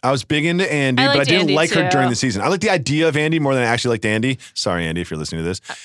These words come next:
Speaker 2: Uh,
Speaker 1: Um,
Speaker 2: no
Speaker 1: I also
Speaker 2: chance
Speaker 1: liked
Speaker 2: she
Speaker 1: the
Speaker 2: is.
Speaker 1: Canadian dancer. Is that JoJo?
Speaker 2: Caitlyn.
Speaker 1: Caitlyn. I like Canadian dancer
Speaker 2: Caitlyn, who
Speaker 1: Caitlyn.
Speaker 2: she, also, you liked her 'cause she had a lot of sex. She broke the system.
Speaker 1: Yeah, I, I did like that a
Speaker 2: Yeah.
Speaker 1: lot. And I thought she was kinda, like, fun loving. You
Speaker 2: I
Speaker 1: know?
Speaker 2: don't think Becca has sex before Fantasy Suites.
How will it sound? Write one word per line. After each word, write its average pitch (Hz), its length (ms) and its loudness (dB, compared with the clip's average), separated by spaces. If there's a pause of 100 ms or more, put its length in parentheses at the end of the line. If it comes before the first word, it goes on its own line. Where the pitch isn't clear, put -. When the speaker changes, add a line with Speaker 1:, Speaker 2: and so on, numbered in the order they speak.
(160)
Speaker 2:
Uh, - 20 -4
Speaker 1:
Um, 123 300 0
Speaker 2:
no 131 80 0
Speaker 1:
I 143 60 4
also 165 220 0
Speaker 2:
chance 170 60 0
Speaker 1:
liked 156 260 0
Speaker 2:
she 156 60 -4
Speaker 1:
the 143 40 -6
Speaker 2:
is. - 60 -18
Speaker 1:
Canadian 135 340 0
dancer. 165 520 0 (520)
Is - 40 -6
that 127 120 0
JoJo? 170 500 0
Speaker 2:
Caitlyn. 170 600 -4
Speaker 1:
Caitlyn. 127 340 0
I 123 100 2
like 175 200 2
Canadian 175 320 2
dancer 254 240 4
Speaker 2:
Caitlyn, 277 100 4
who 269 60 4 (100)
Speaker 1:
Caitlyn. 156 220 0
Speaker 2:
she, 277 200 -2
also, 277 200 0
you 277 180 -2
liked 320 160 -2
her 294 80 -4
'cause 262 100 -4
she 240 120 -4
had 208 100 0
a - 40 0
lot 185 140 -2
of 165 60 -12
sex. - 340 -8
She 202 100 -8
broke 196 240 -4
the 175 80 -18
system. 143 240 -4
Speaker 1:
Yeah, 143 320 2 (120)
I, 120 160 -2
I 113 80 0
did 123 240 -2
like - 220 -4
that - 180 -6
a - 40 -6
Speaker 2:
Yeah. - 60 -4
Speaker 1:
lot. 85 380 0
And 131 100 0
I 151 80 2
thought 185 240 0
she - 100 0
was 196 100 -2
kinda, 170 140 -2
like, 156 100 -2
fun 131 420 0
loving. 71 360 -4 (200)
You 110 100 0
Speaker 2:
I 262 60 4
Speaker 1:
know? - 60 4
Speaker 2:
don't 294 100 0
think 285 160 -4
Becca 196 240 -2
has 180 160 -6
sex 180 240 -6
before 185 240 -10
Fantasy - 340 -12
Suites. - 400 -16